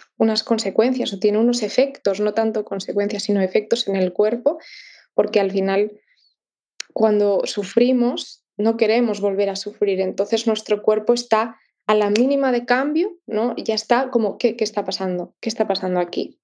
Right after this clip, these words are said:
Y reaccionamos como, ¡fu!, muy estado de alerta, todo es peligroso. Y eso, claro, a nivel de sostener eso, es una carga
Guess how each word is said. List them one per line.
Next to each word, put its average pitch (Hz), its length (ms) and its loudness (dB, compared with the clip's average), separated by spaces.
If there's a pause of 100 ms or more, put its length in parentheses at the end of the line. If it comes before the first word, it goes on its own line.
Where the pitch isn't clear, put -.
Y 220 100 4
reaccionamos 208 760 0
como, 208 440 -2 (280)
¡fu!, - 440 0
muy 240 260 2
estado 208 420 0
de 190 80 0
alerta, 226 640 -2 (120)
todo 233 500 0
es 214 360 -2
peligroso. 202 760 0 (500)
Y 196 100 0
eso, 208 260 0
claro, 202 520 0
a 202 80 -4
nivel 202 580 0
de 226 160 2
sostener 196 560 -2
eso, 214 500 -2 (380)
es - 360 -4 (300)
una 214 560 0 (120)
carga 202 920 0